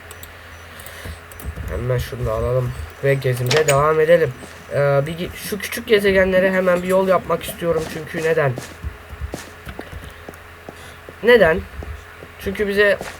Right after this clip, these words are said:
O şeyler, zımbırtı şeyler, küçük gezegenler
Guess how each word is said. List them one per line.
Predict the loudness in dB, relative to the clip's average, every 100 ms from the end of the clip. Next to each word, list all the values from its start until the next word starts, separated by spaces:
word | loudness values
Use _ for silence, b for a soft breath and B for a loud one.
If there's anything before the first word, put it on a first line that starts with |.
| -16 -14 -14 -16 0
O | 8 10 12 12 12 8 6 2 -2 -4 -10 -12
şeyler, | -2 0 2 2 0
zımbırtı | 0 -4 0 -2 -2 -2 -2 -4
şeyler, | -6 -4 -4 -6 -12 -20 -20
küçük | -18 -8
gezegenler | -4 -2 -2 -4 -2 -2